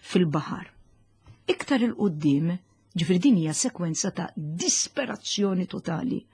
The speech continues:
Ftit wara fil-film għandna sekwenza simili. Din id-darba x'għandna?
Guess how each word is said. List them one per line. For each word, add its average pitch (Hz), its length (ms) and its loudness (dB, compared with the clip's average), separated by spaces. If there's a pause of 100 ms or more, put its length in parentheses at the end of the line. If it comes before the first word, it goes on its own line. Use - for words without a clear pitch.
(680)
Ftit - 420 2
wara 156 340 -6 (200)
fil-film 175 580 -2
għandna 277 320 2
sekwenza - 640 -4
simili. - 680 -2 (720)
Din 320 280 0
id-darba 165 560 -2
x'għandna? 202 540 -2